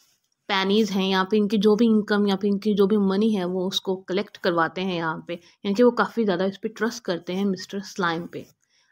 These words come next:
अब विलेज में एक और इवेंट भी होता है, यहाँ पे केक्स के लेकर कोई आता है और सभी विलेजर्स उनसे केक्स ज़रूर लेते हैं, और ये इवेंट इस विलेजर का बहुत इंपॉर्टेंट है जो कि कल्चर को यहाँ के को दिखाता है। स्टोरी में फर्दर ये होता है कि स्लाइम जो कि,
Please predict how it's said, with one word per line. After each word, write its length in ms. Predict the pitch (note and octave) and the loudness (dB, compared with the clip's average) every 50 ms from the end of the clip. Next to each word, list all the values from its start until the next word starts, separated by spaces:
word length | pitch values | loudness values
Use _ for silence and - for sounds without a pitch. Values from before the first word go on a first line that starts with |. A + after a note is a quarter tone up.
| _ - | _ -2
अब 320 | - B3 A#3 A3 G#3 - _ _ - | 0 0 0 0 -4 -6 _ _ 0
विलेज 300 | G3+ G#3 A3 A3+ G#3+ G3 | 2 4 4 4 4 4
में 80 | A3+ G#3 | 2 2
एक 120 | G3 - F#3 | 2 2 2
और 140 | F#3 F#3+ | 2 4
इवेंट 300 | A3+ A3+ G#3 G3+ G3+ F#3+ | 4 2 2 2 0 0
भी 80 | F#3 G#3+ | 0 0
होता 240 | G3+ F#3 F#3 G3 F#3+ | 0 0 0 0 -2
है, 120 | F3+ F#3+ | 0 0
यहाँ 260 | G#3 G3+ G3+ A3 A3 A3 | 0 0 -2 -4 -4 -4
पे 120 | A#3 A#3 A#3 | -4 -4 -4
केक्स 540 | A#3+ - - A#3 A3+ A#3+ B3+ A#3+ - - | -6 -6 0 2 2 2 2 0 -4 -12
के 140 | - - G#3+ | -4 -2 -2
लेकर 400 | G3+ G3 G3 G3 G3 F#3 G3+ G3 | 0 2 2 2 2 2 2 0
कोई 160 | G3 G#3+ G3+ | 2 2 0
आता 320 | - - F3 D#3+ - - D#3+ | 2 0 -2 -4 -6 -8 -6
है 60 | F3 | -4
और 100 | F3+ G3+ | -4 -4
सभी 260 | - - G3+ G#3+ A3 | -2 0 0 2 2
विलेजर्स 420 | G#3 F#3+ F#3 F3+ F3 F#3+ G#3 G#3+ - | 2 2 2 2 0 0 -2 -2 -2
उनसे 280 | - G#3 G3 G3 A3 G#3+ | -4 -4 -4 -2 -4 -6
केक्स 420 | G#3+ - F#3+ E3+ E3+ E3+ - - G3 | -6 -6 -6 -6 -6 -8 -10 -10 -6
ज़रूर 280 | F#3 F#3 F#3+ F#3 F3 | -2 0 2 2 2
लेते 240 | F3 E3 D#3+ - - | 0 -4 -4 -6 -8
हैं, 200 | E3 - - - _ _ _ - _ _ _ _ | -12 -12 -12 -16 _ _ _ -20 _ _ _ _
और 80 | G3+ A3 | -2 0
ये 160 | G3 A#3 C4 | 2 4 2
इवेंट 440 | - - G#3+ G3+ F#3 G3+ G#3 G3+ - - | 2 2 0 0 2 0 -2 -2 -4 -6
इस 200 | A3 A3 - _ | -6 -6 -6 _
विलेजर 440 | F#3+ F#3 F#3 F#3 F#3+ F#3 G3 G3 G3+ | -2 2 4 4 4 4 2 0 0
का 140 | G3 - G3 | -2 -6 -6
बहुत 260 | F#3+ G#3 G3 A3+ A3 | -4 -4 -4 -2 0
इंपॉर्टेंट 420 | G#3 G3 F3+ F3 E3 E3 F3+ F#3+ G3 | 0 0 0 -2 -6 -6 -4 -4 -2
है 80 | G#3 | -2
जो 120 | G3+ G#3+ A3 | -2 -2 -4
कि 100 | B3 B3 | -4 -4
कल्चर 440 | A#3+ A#3 G#3+ G#3+ G#3 - B3 A#3+ | -2 0 0 0 0 2 2 0
को 160 | A#3 A#3+ A#3 G#3+ | 2 2 0 0
यहाँ 200 | G3 F3+ F3+ F3 | 0 -2 -4 -4
के 160 | - F#3+ F#3 | -6 -8 -8
को 140 | F#3+ G3+ F#3+ | -6 -6 -2
दिखाता 440 | F#3+ G#3 - F#3 F3 D#3+ - D#3+ | -2 -2 -2 -2 -6 -6 -6 -12
है। 140 | D3+ - F3+ - _ _ _ _ _ _ _ _ _ _ _ _ _ _ _ _ _ _ | -16 -16 -18 -20 _ _ _ _ _ _ _ _ _ _ _ _ _ _ _ _ _ _
स्टोरी 280 | - - B3 B3+ C#4 D4 | -4 0 2 4 6 6
में 100 | D#4+ E4 | 4 4
फर्दर 320 | D#4+ C#4 B3 B3 A3 C4 | 4 4 4 6 6 6
ये 160 | C4+ A#3+ A#3 A#3+ | 4 6 6 6
होता 280 | A3+ G#3+ G3+ G#3 G#3 | 6 6 4 2 2
है 120 | G3 G3 G3 | 0 0 2
कि 140 | G3+ A3 | 2 0
स्लाइम 500 | A3 - - A3 G#3 G3+ G#3 G#3+ A#3+ A#3+ | -2 0 0 2 4 4 4 6 4 4
जो 120 | G3+ G#3 G3 | 4 4 2
कि, 220 | F#3+ G#3 G#3 A3 | 2 0 -2 -2